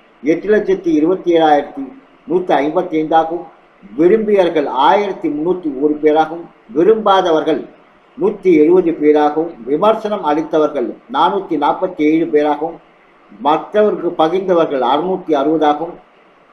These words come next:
சந்தாதாரர்கள் எண்ணிக்கையில் முதல் முறையாக வருடத்துக்கு ஆயிரம் பேர் என்ற இலக்கை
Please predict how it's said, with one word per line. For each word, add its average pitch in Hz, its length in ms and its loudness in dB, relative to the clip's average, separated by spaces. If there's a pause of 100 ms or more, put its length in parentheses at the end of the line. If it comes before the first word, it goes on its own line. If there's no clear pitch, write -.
சந்தாதாரர்கள் 180 720 2 (320)
எண்ணிக்கையில் 180 520 0
முதல் 214 260 0
முறையாக 175 400 2 (460)
வருடத்துக்கு 170 580 -2 (160)
ஆயிரம் 190 400 2
பேர் 175 200 4 (120)
என்ற 151 160 -4 (1200)
இலக்கை 175 440 0